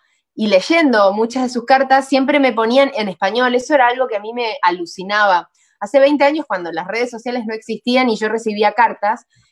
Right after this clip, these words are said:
veía los sellos de países que no entendía lo que decían, Rumania, Polonia, Hungría, República Checa.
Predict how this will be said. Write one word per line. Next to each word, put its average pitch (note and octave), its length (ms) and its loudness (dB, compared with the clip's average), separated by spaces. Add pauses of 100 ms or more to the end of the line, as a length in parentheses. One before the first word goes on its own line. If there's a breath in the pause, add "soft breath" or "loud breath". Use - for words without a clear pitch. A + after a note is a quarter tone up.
(120)
veía A#3 340 4
los A#3 240 -6
sellos C#4 540 -6 (440)
de E3+ 180 -10
países A3 420 -4
que F3+ 120 -6
no E3 80 -6
entendía F#3+ 540 -4
lo E3 140 -4
que D3 100 -4
decían, D3+ 480 -6
Rumania, E3+ 600 -6
Polonia, E3+ 480 -2
Hungría, E3 460 -2
República E3+ 580 -6
Checa. E3 520 -6